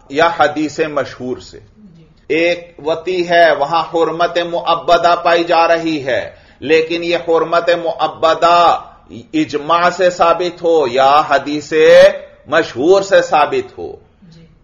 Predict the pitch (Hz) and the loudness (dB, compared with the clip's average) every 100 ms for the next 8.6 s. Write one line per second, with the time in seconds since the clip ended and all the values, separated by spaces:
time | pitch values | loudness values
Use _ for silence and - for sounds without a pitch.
0 | - 127 147 147 180 170 160 185 - - | -8 0 0 2 0 4 4 4 0 -8
1 | 127 151 147 160 170 170 170 165 160 170 | -4 -2 2 2 4 4 4 0 0 -2
2 | 160 170 180 175 175 156 - 156 160 165 | 0 0 2 0 -2 -6 -2 0 2 4
3 | 175 185 190 180 175 180 180 175 175 165 | 4 2 0 0 4 4 2 -2 0 -2
4 | 170 165 165 156 143 127 113 82 - - | 0 2 4 2 0 -6 -6 -6 -8 -20
5 | _ _ _ - - 139 135 165 170 165 | _ _ _ -20 -8 -8 -4 -4 -4 -6
6 | 175 170 175 160 165 170 170 170 175 160 | -6 -2 -2 0 2 4 4 2 0 0
7 | 160 160 170 160 175 170 - 175 175 180 | 0 0 -4 -2 0 -2 0 2 4 4
8 | 165 139 117 120 107 | 2 0 -2 -2 -4